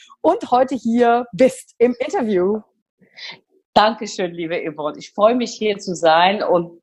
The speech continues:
Speaker 2: danke, dass du mich eingeladen hast. Ich bin ein Fan von dir und, ähm, ich freue mich. Also. <laughs>
Speaker 1: Richtig cool, weil ich bin nämlich ein Mega-Fan von dir. Ich habe gerade schon gesagt, ey, du bist ja voll Fame,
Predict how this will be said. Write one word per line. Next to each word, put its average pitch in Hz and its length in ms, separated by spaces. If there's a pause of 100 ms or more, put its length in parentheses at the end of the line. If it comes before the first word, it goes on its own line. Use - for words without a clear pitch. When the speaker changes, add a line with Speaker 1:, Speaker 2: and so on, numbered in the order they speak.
(100)
Speaker 2:
danke, 262 300
dass 262 160
du 269 80
mich 226 180
eingeladen 170 680
hast. 185 240
Ich - 160
bin 247 100
ein 202 160
Fan 240 400
von 160 220
dir 160 180 (580)
und, 185 380
ähm, 170 340
ich - 120
freue 403 260
mich. 160 460
Also. 160 240 (180)
<laughs> - 1900
Speaker 1:
Richtig 277 320
cool, 311 120
weil 262 160
ich 254 80
bin 311 100
nämlich 269 240
ein 240 80
Mega-Fan 240 520
von 220 180
dir. 247 100
Ich 254 100
habe 202 120
gerade 202 200
schon 202 100
gesagt, 190 220
ey, 180 80
du 160 100
bist 160 220
ja 180 120 (200)
voll 220 320 (280)
Fame, 226 840